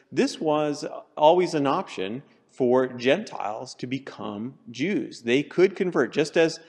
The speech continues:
uh, they can today. Uh, they could, uh, back in the time of the early church as well.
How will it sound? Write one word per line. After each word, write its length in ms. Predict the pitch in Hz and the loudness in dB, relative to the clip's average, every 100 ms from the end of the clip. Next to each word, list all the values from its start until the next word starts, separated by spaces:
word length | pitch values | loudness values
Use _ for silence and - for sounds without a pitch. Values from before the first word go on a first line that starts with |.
| - - - | -20 -20 -2
uh, 400 | 123 123 123 147 143 160 - | 4 4 4 0 -4 -12 -2
they 160 | 131 139 | 2 2
can 300 | 160 160 160 | 0 -2 -2
today. 480 | 160 135 165 247 - _ _ | 2 2 2 -2 -10 _ _
Uh, 180 | 110 107 | -2 -2
they 240 | 95 127 | 0 0
could, 500 | 123 143 139 143 143 139 _ _ _ - | 0 2 2 2 -6 -20 _ _ _ -14
uh, 160 | 113 107 | -12 -4
back 500 | 127 123 131 - - | 4 4 4 -4 -6
in 560 | 135 120 117 117 117 - _ | -2 0 0 -4 -8 -20 _
the 120 | 117 | -8
time 300 | - 123 117 | -2 -2 -2
of 80 | 110 | -4
the 140 | 110 | -4
early 240 | 107 104 98 | -4 -4 -6
church 500 | - 98 - - - - | -8 -10 -10 -16 -18 -8
as 400 | 98 98 95 - | -4 -4 -6 -4
well. 380 | 107 92 - | -4 -4 -8